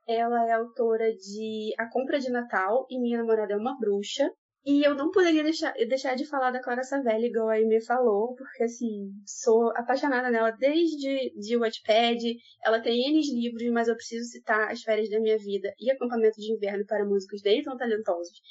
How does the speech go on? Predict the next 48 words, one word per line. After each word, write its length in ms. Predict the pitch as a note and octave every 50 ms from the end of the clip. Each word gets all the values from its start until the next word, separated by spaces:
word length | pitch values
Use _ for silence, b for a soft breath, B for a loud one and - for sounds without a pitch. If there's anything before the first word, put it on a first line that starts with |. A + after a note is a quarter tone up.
| B B B B
que, 240 | - - D#4 E4+ E4+
por 180 | D#4 F4+ F4 F4+
um 60 | F4+
acaso, 320 | E4+ E4 F4+ E4 C#4 C4+
se 180 | C#4+ - D4 C#4
passa 300 | - C#4+ B3 D4+ D#4+ -
na 80 | E4 D#4+
cidade 280 | D#4+ B3+ B3 A#3+ A#3+
onde 120 | A#3+ A#3+ A#3+
eu 100 | A#3+ B3
moro, 300 | G#3 G3 G3 G#3+ A#3+ C4
então 200 | A3+ - G#3+ G#3+
não 140 | G#3+ B3 C#4+
tinha 240 | - - G#4 G#4 G#4 -
como 140 | - F#3+ F#4
não 120 | F#4 F4+
falar 240 | F#4 - F#4+ G#4 A#3+
dela. 300 | A#3 G#3+ F#3+ F#3+ G3+ B3+ E4 D#4+ _ _ _ -
E 440 | C#4 C4+ C4 C4+ C4+ C4 C4 C4 C4+
aí, 280 | C4+ C4+ C4 B3+ C4+ C4+ C4+
vamos 280 | B3 B3+ B3+ C4+ B3+ B3
agora 300 | C4 B3 B3 A#3+ A#3+ A#3+
pra 160 | A#3+ C4 A#3+
minha 220 | A#3+ A#3+ A#3+ B3
lista 260 | B3 A#3 A#3 - B3 B3
de 140 | A#3+ C4
Minas 300 | B3 A#3 A3 A3+ A3+ A3+
Gerais. 760 | A#3 C4+ C#4 C4+ A3+ G#3 G#3 G#3+ B3 C#4+ - - - - _ _ _ _ _ _ -
É, 220 | A#3+ A#3 A3+ A3 - - -
a 80 | A#3
primeira 340 | A#3 C#4 C#4+ C#4 C4+ B3+ C4
da 100 | B3+ C4
lista 380 | B3 A#3+ B3 _ _ - - A3+
de 100 | A#3 A#3+
Minas 280 | A#3 A3+ A3+ A3+ A3
Gerais 360 | G#3+ A#3 A3 G3+ G3 G3+ G3+ F#3+
é 100 | G#3 G#3
a 60 | G#3
Giovana 600 | G#3 G3+ A3 B3+ C4+ B3+ B3+ B3+ B3 A#3+ A3 G3+
Alves. 460 | F#3+ F#3+ F#3+ G3 A3 C#4 C#4+ - - - _ _
O 100 | - A3+
título 400 | A3+ - - A3+ A#3+ A#3 G#3+ A3 G#3+
dela, 460 | F#3+ G#3 G3+ G3+ G3+ G3+ G3+ G3 G3 -
ela 260 | G#3+ G#3 G3+ G3+ G3+
tem 160 | G3+ - G#3+ G#3
um 60 | G#3
título 520 | G#3 - G#3+ G3 - - G#3+ F#3+ G3+ G3
de 300 | F#3 - G3+ G3 G3+ G3+